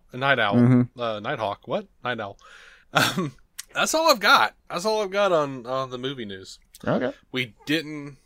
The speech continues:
Speaker 1: we did not have any, uh, we didn't have any reviews for the contest. So if you would like to do that, you can, uh, write it, give us a five-star review,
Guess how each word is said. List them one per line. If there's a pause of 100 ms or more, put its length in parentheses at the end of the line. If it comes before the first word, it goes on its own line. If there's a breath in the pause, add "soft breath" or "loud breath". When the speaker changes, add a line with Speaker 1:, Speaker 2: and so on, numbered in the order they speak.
(180)
Speaker 1:
we
did
not
have
any,
uh, (380)
we
didn't
have
any
reviews (260 soft breath)
for
the
contest. (360 soft breath)
So (220)
if
you
would
like
to
do
that,
you
can,
uh,
write
it,
give
us
a
five-star
review,